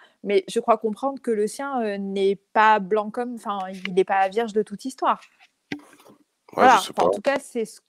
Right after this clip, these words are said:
Speaker 1: qu'on m'a indiqué aussi. Donc, effectivement, enfin, quand je dis c'est ce qu'on m'a indiqué, c'est ce que la personne qui le connaît, pour le coup,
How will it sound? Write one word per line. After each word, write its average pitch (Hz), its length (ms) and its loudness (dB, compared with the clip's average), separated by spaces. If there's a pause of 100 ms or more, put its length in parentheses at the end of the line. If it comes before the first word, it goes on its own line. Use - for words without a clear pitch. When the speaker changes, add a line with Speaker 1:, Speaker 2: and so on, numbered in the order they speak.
Speaker 1:
qu'on 208 400 -6
m'a 208 220 -4
indiqué 208 440 -2
aussi. 254 400 -2 (300)
Donc, 202 180 0
effectivement, 220 580 0
enfin, 247 140 -2
quand 202 160 -6
je 185 60 -8
dis 226 100 0
c'est 220 120 -4
ce - 60 -10
qu'on 208 140 -6
m'a 196 120 -2
indiqué, 202 360 0
c'est 208 140 -4
ce - 80 -10
que - 80 4
la 220 200 8
personne 233 440 -4
qui 214 160 -6
le 190 180 2
connaît, 214 340 2
pour 202 240 -4
le 202 120 4
coup, 233 260 0